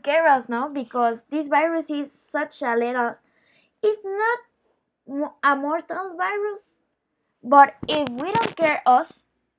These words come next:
it's, like, mortal. Like, and today, at these days, the, the cases of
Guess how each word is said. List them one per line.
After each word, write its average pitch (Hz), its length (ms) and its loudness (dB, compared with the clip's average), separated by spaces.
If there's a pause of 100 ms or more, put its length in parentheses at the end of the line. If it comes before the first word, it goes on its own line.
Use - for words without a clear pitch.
(380)
it's, 247 440 -8
like, 226 280 -2 (720)
mortal. 220 640 -4 (2000)
Like, 269 760 0 (600)
and 392 200 -2
today, 349 320 0
at 302 140 -6
these 302 180 -6
days, 247 300 -6 (960)
the, 254 720 0 (640)
the 285 160 -6
cases 330 420 -12
of 285 140 -6